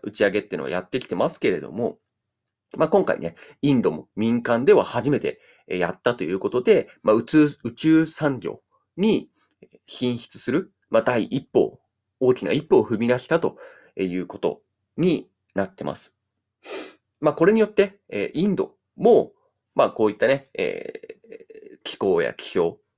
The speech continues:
えー、測位とか、まあ、そういったところをいろいろね、えー、宇宙の視点から、えー、物事を見ることが、えー、自国で可能になるということになってますので、まあ、今後ね、どうなっていくのかはちょっとね、また改めて注視していければと思うんですが、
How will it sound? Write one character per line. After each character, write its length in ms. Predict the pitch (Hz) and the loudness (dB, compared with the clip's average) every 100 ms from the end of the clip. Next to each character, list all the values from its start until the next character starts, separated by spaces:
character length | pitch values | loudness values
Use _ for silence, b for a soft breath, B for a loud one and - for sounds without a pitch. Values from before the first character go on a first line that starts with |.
| _ _ - | _ _ -10
え 80 | |
ー、 60 | 76 | -6
測 360 | - 117 101 82 | -2 -2 -2 -8
位 80 | |
と 140 | - - | -12 -16
か、 200 | - - - | -16 -18 -2
ま 100 | 151 | 2
あ、 20 | |
そ 140 | 180 | 4
う 20 | |
い 20 | 175 | 2
っ 40 | |
た 60 | - | 2
と 80 | |
こ 100 | 202 | 4
ろ 60 | 196 | 4
を 40 | 95 | 4
い 80 | |
ろ 120 | 104 113 | 4 2
い 40 | |
ろ 80 | 110 | 2
ね、 200 | 135 - B B B B | -2 -8 B B B B
え 160 | - 80 | -10 -4
ー、 40 | |
宇 60 | 151 | -4
宙 200 | - 113 | 0 -2
の 80 | 90 | -2
視 100 | - | -2
点 180 | 196 190 | -2 2
か 100 | 214 | 2
ら、 220 | 226 - | 2 -2
え 140 | - 107 | -2 0
ー、 20 | |
物 220 | 107 110 | 2 0
事 180 | 101 92 | 0 -4
を 40 | |
見 120 | 95 104 | -6 -6
る 60 | |
こ 120 | 101 | -2
と 80 | 190 | 0
が、 240 | 208 95 - | 2 0 -2
え 60 | - _ | -20 _
ー、 120 | - _ | -20 _
自 180 | _ 170 | _ -2
国 260 | 160 131 247 | -2 0 0
で 80 | - | 0
可 180 | - | 0
能 160 | 101 92 | -2 -2
に 120 | 80 | -4
な 100 | 92 | -6
る 100 | 101 | -6
と 120 | - - _ _ _ _ _ _ _ _ | -14 -20 _ _ _ _ _ _ _ _
い 60 | |
う 80 | 98 | -8
こ 120 | 90 | -2
と 100 | 110 | 2
に 220 | 202 101 - | 2 2 -2
な 100 | 104 | -4
っ 100 | - | -4
て 120 | - | -8
ま 100 | 76 | -8
す 140 | - | -8
の 100 | - | -2
で、 160 | 156 165 | 4 4
ま 120 | - | 2
あ、 20 | 139 | 2
今 160 | 202 | 2
後 60 | 196 | 4
ね、 200 | 185 185 _ | 0 -2 _
ど 100 | 123 | 2
う 20 | |
な 100 | 120 | 2
っ 80 | - | 0
て 100 | 98 | -6
い 60 | 92 | -4
く 100 | 95 | -4
の 80 | |
か 120 | 92 247 | 2 2
は 120 | 110 | 2
ち 80 | 113 | -2
ょ 20 | |
っ 20 | |
と 40 | - _ | -12 _
ね、 80 | _ _ | _ _
ま 100 | - | -4
た 180 | 110 104 | 0 0
改 140 | 98 101 | 0 -4
め 100 | 78 | -6
て 80 | |
注 220 | 78 - 101 | -4 -2 -2
視 240 | - - | -4 -14
し 60 | - | -10
て 120 | 98 | -6
い 80 | 76 | -6
け 100 | 117 | -2
れ 60 | 139 | 0
ば 100 | 196 | 0
と 140 | - | 0
思 320 | - 95 92 | -4 -4 -4
う 40 | - | -2
ん 40 | |
で 100 | 135 | -4
す 220 | 143 - | -4 -12
が、 300 | - 135 - | 2 2 2